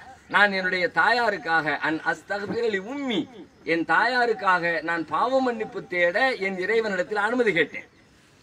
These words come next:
யா அல்லாஹ், என் அம்மாவுக்கு நான் மன்னிப்பு கேட்கறதுக்கு எனக்கு அனுமதி கொடு." ஏன்னா அவங்க முஷ்ரிக்கா மரணிச்சுட்டாங்க,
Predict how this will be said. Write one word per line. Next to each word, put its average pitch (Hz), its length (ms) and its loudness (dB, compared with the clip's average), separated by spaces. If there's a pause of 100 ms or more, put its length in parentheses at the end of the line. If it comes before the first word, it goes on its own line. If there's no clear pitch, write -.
(400)
யா - 40 -8
அல்லாஹ், 226 380 2
என் 202 80 -2
அம்மாவுக்கு 233 500 -2
நான் 202 200 -2
மன்னிப்பு 247 360 -6
கேட்கறதுக்கு 233 360 -2
எனக்கு 240 220 -2
அனுமதி 185 300 0
கொடு." 147 240 -4 (440)
ஏன்னா 262 160 2
அவங்க 240 200 0
முஷ்ரிக்கா 254 360 -4 (100)
மரணிச்சுட்டாங்க, 202 540 0